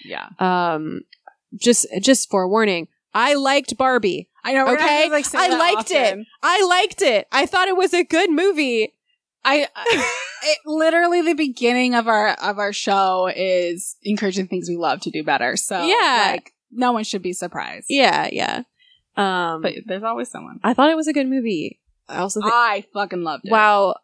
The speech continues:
Speaker 2: I don't understand why Ryan Gosling looks so fucking hot in that movie. I, I'm not a Ryan Go-, I saw, I s-, was watching something the
Speaker 1: Is
Speaker 2: other
Speaker 1: it
Speaker 2: day.
Speaker 1: his charm?
Speaker 2: I
Speaker 1: Is it
Speaker 2: don't
Speaker 1: his himbo charm?
Speaker 2: It might be. It's just like, oh my God.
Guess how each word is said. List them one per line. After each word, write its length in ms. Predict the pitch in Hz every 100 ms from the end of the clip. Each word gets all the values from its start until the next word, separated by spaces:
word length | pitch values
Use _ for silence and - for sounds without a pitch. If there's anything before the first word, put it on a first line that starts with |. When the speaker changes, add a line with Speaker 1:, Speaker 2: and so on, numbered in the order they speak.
| _ -
Speaker 2:
I 120 | 226
don't 140 | 285
understand 480 | 277 262 240 220 208
why 180 | 196 180
Ryan 260 | 170 175 170
Gosling 360 | 180 165 170
looks 180 | 165 156
so 100 | 175
fucking 380 | 170 - 180 170
hot 220 | 175 170
in 40 | 160
that 140 | 160
movie. 500 | 165 175 170 190 196 _ -
I, 120 | 208 208
I'm 160 | 226
not 160 | 226 247
a 60 | 254
Ryan 220 | 214 208
Go-, 80 | 202
I 100 | 208
saw, 320 | - 254 247 -
I 140 | 196
s-, 200 | 208 202 -
was 140 | 208
watching 380 | 202 190 - 247
something 640 | 214 214 214 220 220 226 -
the 80 | 220
Speaker 1:
Is 20 |
Speaker 2:
other 80 | 254
Speaker 1:
it 40 |
Speaker 2:
day. 140 | 233 233
Speaker 1:
his 140 | 302
charm? 540 | - 240 180 180 240 320 _ _ -
Speaker 2:
I 60 | 247
Speaker 1:
Is 40 |
it 40 |
Speaker 2:
don't 80 | 269
Speaker 1:
his 180 | 269 247
himbo 320 | 240 233 220
charm? 480 | 226 202 160 190 285 -
Speaker 2:
It 120 | 262
might 240 | 240 226
be. 320 | 202 175 170 -
It's 140 | -
just 180 | 247 -
like, 180 | 247 -
oh 120 | 226
my 100 | 233 214
God. 300 | 226 240